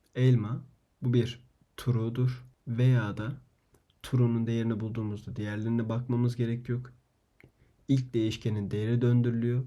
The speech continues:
Bu yüzden yine konsolda elma yazmasını beklerim. Bir elma daha geldi. Son bir örnek daha yapalım. M undefined, K elliden büyük. Veya da true değerini arıyorduk. Undefined,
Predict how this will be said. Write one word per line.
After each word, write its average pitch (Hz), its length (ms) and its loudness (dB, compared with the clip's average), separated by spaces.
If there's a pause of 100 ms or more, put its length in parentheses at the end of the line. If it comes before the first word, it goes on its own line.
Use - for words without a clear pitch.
(120)
Bu 147 80 2
yüzden 127 220 2
yine 143 380 2
konsolda 120 520 -2
elma 120 280 4
yazmasını 110 560 -4
beklerim. 95 480 -8 (600)
Bir 175 120 2
elma 104 280 -2
daha 117 200 0
geldi. 107 500 -2 (140)
Son 180 360 0
bir 120 100 6
örnek 107 300 -2
daha 117 140 0
yapalım. 123 480 2 (360)
M 127 300 6
undefined, 127 680 4 (680)
K 113 320 -4
elliden 113 520 2
büyük. 92 340 -6 (560)
Veya 123 540 -2
da 160 180 -8 (240)
true 110 360 -4
değerini 123 340 4
arıyorduk. 123 600 2 (840)
Undefined, 131 600 0